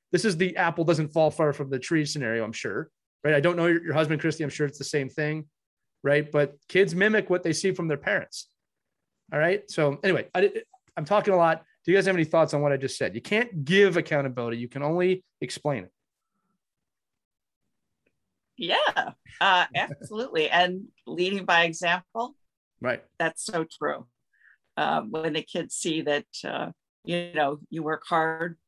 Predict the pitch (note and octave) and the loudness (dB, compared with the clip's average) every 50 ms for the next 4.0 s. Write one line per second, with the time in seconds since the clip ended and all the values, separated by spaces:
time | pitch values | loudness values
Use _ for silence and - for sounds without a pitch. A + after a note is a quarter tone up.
0 | _ _ _ - D3 E3+ E3 - E3 E3+ - - - E3 E3+ F#3 F#3+ F3+ G#3+ C4 | _ _ _ -6 -4 -4 -4 -4 -8 -8 -8 -8 -6 -6 -6 -8 -10 -10 -12 -14
1 | _ _ - C#3 D3 D3+ D3+ D3+ C#3+ D#3 D3+ - D#3 - - - D3+ D#3 - - | _ _ -6 -4 -2 -2 -2 -2 -4 -4 -2 -2 -2 -2 -2 -2 -4 -4 -4 -4
2 | E3 C#3 D#3+ - _ _ _ - D#3+ F3 F3+ F3+ E3 D#3+ - - E3 D#3+ F3 E3+ | -6 -6 -8 -14 _ _ _ -4 -2 -2 0 0 -2 -2 0 0 0 0 0 -4
3 | - F3 E3+ F#3+ F#3 - C#3+ C#3+ C#3+ D#3 D#3 - _ _ - D#3+ D3+ D3+ D3+ - | -4 -4 -4 -4 -4 -6 -6 -6 -6 -6 -10 -12 _ _ -2 0 2 2 2 0